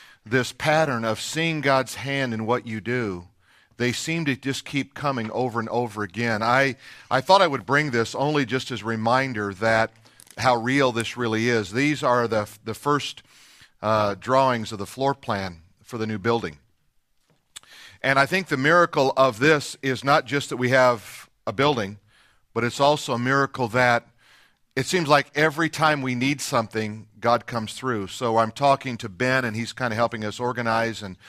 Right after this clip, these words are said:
oversee this project. And he said, "Do we have a mechanical engineer?" And I said, "I don't know." And he called me back a day later and said, "We have a mechanical engineer in the church. An electrical engineer.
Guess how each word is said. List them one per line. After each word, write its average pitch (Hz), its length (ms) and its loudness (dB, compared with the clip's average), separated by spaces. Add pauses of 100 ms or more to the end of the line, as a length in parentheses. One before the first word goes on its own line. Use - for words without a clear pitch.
(220)
oversee 113 420 -4
this 104 160 -4
project. 120 600 0
And 98 160 -6 (320)
he 120 100 -2
said, 135 120 -4
"Do 117 60 -4
we 127 100 4
have 123 100 2
a 120 40 -6
mechanical 117 560 -4
engineer?" 113 540 -4
And 90 120 -10 (320)
I 104 100 -2
said, 113 160 -2
"I 120 100 4
don't 117 160 0
know." 127 160 0
And 117 80 -2
he 110 60 -6
called 120 220 -4
me 113 80 -2
back 117 300 0
a 110 60 -6
day 113 160 -2
later 120 160 0
and 113 80 -8
said, 107 140 -10
"We 113 80 0
have 107 100 -2
a 107 60 -8
mechanical 110 420 -6
engineer 104 280 -8
in 101 40 -8
the 95 80 -10
church. - 560 -18 (1040)
An 98 60 -8
electrical 117 420 -2
engineer. 92 520 -12